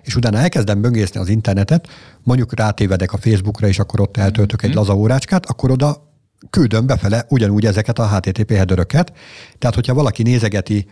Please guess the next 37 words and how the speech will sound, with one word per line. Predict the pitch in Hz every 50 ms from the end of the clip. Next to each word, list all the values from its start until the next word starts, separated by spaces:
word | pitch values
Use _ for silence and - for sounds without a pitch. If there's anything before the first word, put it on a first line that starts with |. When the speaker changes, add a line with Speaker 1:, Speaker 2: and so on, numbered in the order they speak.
| - _ _ _ _ _
Speaker 1:
ott | - 113 - -
az | 104 101
access | 110 - - 110 101 -
logban, | - 110 98 95 104 98
hogy | 92 98 98 95
milyen, | 104 104 117 113 107 98 98 98 95 95 101 101 - _ _
milyen | - 120 113 104 95
kérések | - 123 120 101 95 92 - 92 -
érkeztek, | 123 131 143 - 202 175 - - 202 - - - - - - -
akkor | 131 - - 147
ő | 151
neki | 151 151 151 156
szemet | 131 - 120 104 101 92
szúrhat | - - 113 113 101 - 101 -
az, | 120 131 143 -
hogy | - - 127 127 120 - - 123
itt | 120 -
kiszivárgott | - - 117 101 - 101 95 95 98 95 113 104
valamilyen | - 110 101 95 95 98 101 104 107 110 107 - - -
adat, | 107 101 92 98 113 - - - - - - - - - -
aminek | - 123 127 123 127 -
nem | - 90 82
kellett | - - 95 90 90 87 -
volna. | - 92 90 90 90 92 92 92 - _ _ _ _ _ _
Úgyhogy | - 120 - 135 131 127
ezeknek | - 127 113 131 123 - - 135 123 - - _ _ _ _ _ _ _ _ _ _ _ _ _ _ _ _ _
ezért | - - 123 107 117 113 104 - - -
is, | 110 104 - - - - 117
tehát, | - 120 110
hogy | - 120 117 - - _ _ _ _ -
ezek | - - 120 110 117 - -
a | 113 107 107 107 107 104 104 104 104 -
böngésző | - 120 120 117 117 107 - 110
kiegészítők | 107 - - 117 110 113 123 113 - 120 - 131 117
ezért | 120 117 95 104 101 - -
is | 104 - -
veszélyesek | 107 98 - - 98 98 92 90 - 98 90 -